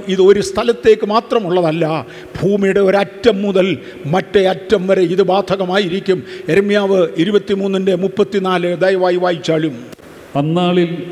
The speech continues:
Speaker 2: യഹോവയുടെ നിഹതന്മാർ
Speaker 1: ആ.
Speaker 2: ഭൂമിയുടെ ഒരറ്റം മുതൽ മറ്റേ അറ്റം വരെ വീണ് കിടക്കും.
Speaker 1: ഭൂമിയുടെ ഒരറ്റം മുതൽ മറ്റേ അറ്റം വരെ വീണ് കിടക്കുന്ന കൊറോണ ഒരൊറ്റയാളിനെയും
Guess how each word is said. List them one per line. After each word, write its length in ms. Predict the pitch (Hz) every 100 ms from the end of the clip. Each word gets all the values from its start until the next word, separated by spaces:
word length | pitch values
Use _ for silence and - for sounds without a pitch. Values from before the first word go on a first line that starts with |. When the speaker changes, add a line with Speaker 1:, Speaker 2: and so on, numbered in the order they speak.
| 147
Speaker 2:
യഹോവയുടെ 540 | 147 156 175 185 180 180 151
നിഹതന്മാർ 580 | 143 151 160 151 143 139 - -
Speaker 1:
ആ. 20 | 117 - - - -
Speaker 2:
ഭൂമിയുടെ 580 | 170 185 196 196 185 185 - 156
ഒരറ്റം 440 | 151 151 - 185 175
മുതൽ 200 | 160 156 147 - - 147
മറ്റേ 300 | 151 - 202 175
അറ്റം 240 | - 175 170
വരെ 140 | 156 143
വീണ് 260 | 151 170 156
കിടക്കും. 320 | 139 120 117 107
Speaker 1:
ഭൂമിയുടെ 600 | - 226 254 247 240 226 226 - 180
ഒരറ്റം 540 | 185 196 - - 214 208
മുതൽ 200 | 202 196 175 190
മറ്റേ 320 | 196 - 208 190
അറ്റം 340 | 190 - 208 190
വരെ 160 | 190 180
വീണ് 200 | 175 180 175
കിടക്കുന്ന 420 | 175 170 165 156 143 113 - - - - -
കൊറോണ 340 | 180 202 208 202 190 165 160
ഒരൊറ്റയാളിനെയും 960 | 165 196 - - 196 190 190 185 180